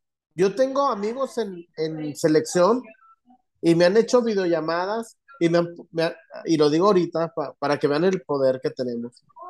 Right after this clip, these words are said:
Me han puesto al Tecate en videollamada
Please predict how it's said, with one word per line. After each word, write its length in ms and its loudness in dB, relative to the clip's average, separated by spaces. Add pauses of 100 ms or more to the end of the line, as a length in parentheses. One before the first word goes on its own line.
(680)
Me 80 4
han 140 4
puesto 300 4
al 120 2
Tecate 840 2
en 100 -4
videollamada 800 -6